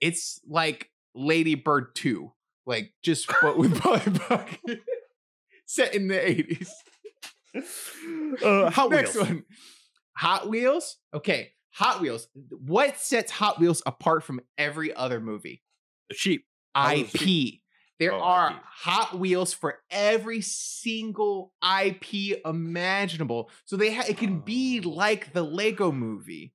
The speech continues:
Speaker 1: but with cars. So you can have an insane Fast and the Furious style movie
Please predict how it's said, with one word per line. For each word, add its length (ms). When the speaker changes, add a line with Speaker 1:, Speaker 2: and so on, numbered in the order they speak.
Speaker 1:
but 260
with 380
cars. 760
So 180
you 140
can 180
have 480
an 160
insane 760
Fast 520
and 120
the 80
Furious 800
style 580
movie 600